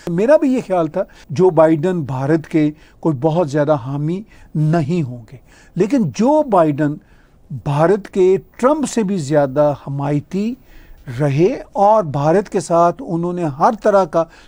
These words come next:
कोलैबोरेशन ट्रंप से ज़्यादा किया। तो मैं ये समझता हूँ कि ट्रंप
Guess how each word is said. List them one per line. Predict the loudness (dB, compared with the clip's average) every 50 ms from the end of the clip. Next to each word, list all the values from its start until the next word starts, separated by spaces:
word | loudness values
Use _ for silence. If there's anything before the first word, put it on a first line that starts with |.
| _ _
कोलैबोरेशन | -2 2 2 2 2 2 0 -2 -4 -4 -4 -6 -6 -8 -6 -4
ट्रंप | -4 -4 -4 -4
से | -8 -6 -4 -4 -4
ज़्यादा | -4 -6 -8 -6 -6 -4 0 2 2 0
किया। | 0 -2 -10 -18 -20 -20 -20 -20 -20 _ _ _ -20 -20 _ _
तो | -2 -2
मैं | 0 2 2 2 2 2
ये | 2 0 0
समझता | -2 -2 -2 -2 -2 -2 -2 -2
हूँ | -2 -2 -2
कि | -4 -6
ट्रंप | -8 -4 0 0 0 0 0 -4